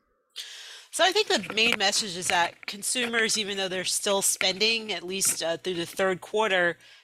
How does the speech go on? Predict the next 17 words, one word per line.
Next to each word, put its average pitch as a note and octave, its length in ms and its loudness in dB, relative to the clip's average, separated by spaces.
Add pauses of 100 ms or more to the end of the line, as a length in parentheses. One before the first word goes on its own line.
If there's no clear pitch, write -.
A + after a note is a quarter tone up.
(140)
that A3+ 180 2
they're B3 260 4
a B3 60 -2
little D4 180 -4
bit C4+ 140 -4
cautious G3+ 480 2
about D#3+ 300 -2
the D#3 160 -4
outlook, C#3+ 580 -4 (100)
and E3+ 640 -2
they F#3+ 160 0
think F3+ 220 -2
that F#3+ 140 -2
there F3+ 160 0
is F3+ 180 0
something E3 540 -4
negative D#3 560 -2